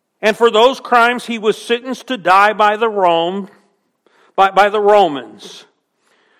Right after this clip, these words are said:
And possibly even the two men crucified with Jesus were some of Barabbas's partners. We don't know.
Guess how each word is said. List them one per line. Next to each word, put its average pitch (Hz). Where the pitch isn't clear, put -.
And 220
possibly 254
even 240
the 220
two 262
men 254
crucified 240
with 240
Jesus 247
were 208
some 226
of 214
Barabbas's 208
partners. 202
We 247
don't 240
know. 120